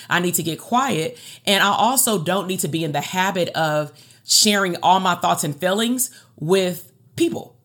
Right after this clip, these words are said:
Right? And it could be people clearly that I trust, my husband, but sometimes I need to get still. I need to ask a question to my higher power.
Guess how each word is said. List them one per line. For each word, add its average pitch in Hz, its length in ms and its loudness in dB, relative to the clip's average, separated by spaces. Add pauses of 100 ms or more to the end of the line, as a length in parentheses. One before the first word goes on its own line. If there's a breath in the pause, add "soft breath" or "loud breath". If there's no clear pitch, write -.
Right? 180 300 2
And 208 120 0
it 240 60 -2
could 269 100 -6
be 262 80 -2
people 247 200 -2
clearly 208 280 -2
that 165 100 -2
I 135 60 -2
trust, 220 340 -2
my 160 120 -2
husband, 196 340 -2
but 170 100 -2
sometimes 214 540 0
I 175 80 -2
need 175 140 -4
to 165 40 -4
get 151 160 -6
still. 214 460 0 (280 loud breath)
I 170 120 0
need 175 160 -2
to - 80 0
ask 156 200 0
a 160 60 -10
question 190 300 0
to 165 100 -4
my 156 100 -2
higher 156 220 -4
power. 214 460 0